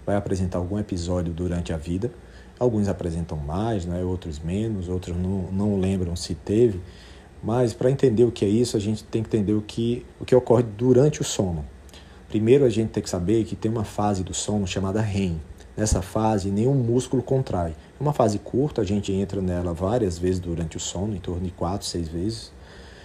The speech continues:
E durante esse período não tem nenhuma contração muscular, só os olhos se movem, por isso que tem esse nome aí,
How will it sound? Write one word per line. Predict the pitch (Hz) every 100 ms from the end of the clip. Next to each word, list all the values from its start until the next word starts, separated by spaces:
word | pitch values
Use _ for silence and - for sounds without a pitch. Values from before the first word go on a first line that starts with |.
| - - - -
E | 95 113 139 151 160 -
durante | 113 127 139 180 -
esse | 123 113 -
período | 98 92 113 135 107
não | 107 143
tem | - 135
nenhuma | 139 143
contração | 139 139 143 - 127
muscular, | 135 - 127 98
só | - 135
os | 135
olhos | 120 135 135
se | 131 -
movem, | 135 120 120 101 90
por | 82 98
isso | 107
que | -
tem | - 113
esse | - 120
nome | 104 104 104
aí, | 90